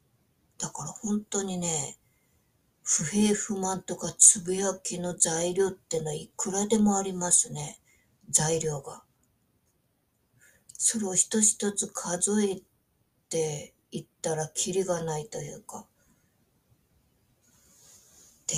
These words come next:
私がやっぱりうつ傾向が強いのと、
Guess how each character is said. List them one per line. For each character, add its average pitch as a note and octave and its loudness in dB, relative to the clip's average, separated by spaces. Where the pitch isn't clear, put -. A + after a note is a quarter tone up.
私 F3 4
が G#3 4
や F#3+ 4
っ F#3+ -12
ぱ F3+ -2
り F3 -2
う E3 -4
つ - 6
傾 A3+ 4
向 F3 -2
が D#3 -4
強 F#3 4
い F3 -2
の D#3 -4
と、 G3+ 0